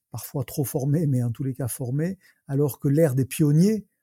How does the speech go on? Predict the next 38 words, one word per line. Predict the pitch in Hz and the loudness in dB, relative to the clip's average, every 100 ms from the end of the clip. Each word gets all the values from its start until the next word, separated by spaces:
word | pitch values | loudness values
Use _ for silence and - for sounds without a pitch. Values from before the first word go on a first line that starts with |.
| _ | _
a | - 127 | -8 -6
souvent | - 139 143 | -4 -4 -2
été | 139 135 | -2 -4
marquée | 127 131 - 190 | -4 -4 -4 -2
par, | 190 175 143 120 | -2 -2 -4 -2
euh, | 123 120 | -2 -2
des | 123 | -2
gens | 127 180 | -2 -2
qui | 170 147 139 | -2 -2 -4
fonctionnaient | 123 139 117 151 165 | -4 -4 -2 0 2
à | 151 | 6
l'instinct. | 170 165 - 156 127 113 _ - - _ _ | 6 4 4 2 0 -6 _ -20 -20 _ _
Euh, | 165 139 131 | -6 -4 -4
donc, | 139 147 139 - _ - | -2 -2 -2 -6 _ -8
déjà, | 131 170 160 196 | 2 6 8 6
mécaniquement, | 190 170 170 165 185 196 | 4 4 2 4 2 0
je | 180 | -2
pense | - 170 175 | -2 -2 -2
que | - | -4
ça, | 160 165 | -2 0
c'est | 165 - | 0 -2
finalement | 131 - 139 143 147 | -4 -2 -2 -2 -2
assez | 117 139 | -2 -2
logique. | 117 123 123 127 185 151 - _ _ _ _ | -2 -2 -2 0 -2 -6 -12 _ _ _ _
Le | 135 | -4
renouvellement | 123 127 135 143 139 147 | -2 -2 0 0 0 0
des | 131 | -2
générations | 117 120 113 113 - 156 | -2 -2 -4 -6 -6 -6
produit | 151 131 120 | -4 -4 -4
plutôt | 135 - 113 147 | -6 -8 -4 -2
des | 147 | -2
gens | 127 131 | -2 -2
mieux | 135 | -2
formés | 131 135 135 156 | -2 -4 -2 -2
que | 160 | -2
moins | 165 151 | -2 0
bien | 143 139 | 0 -2
formés. | 113 120 120 113 | -4 -6 -6 -8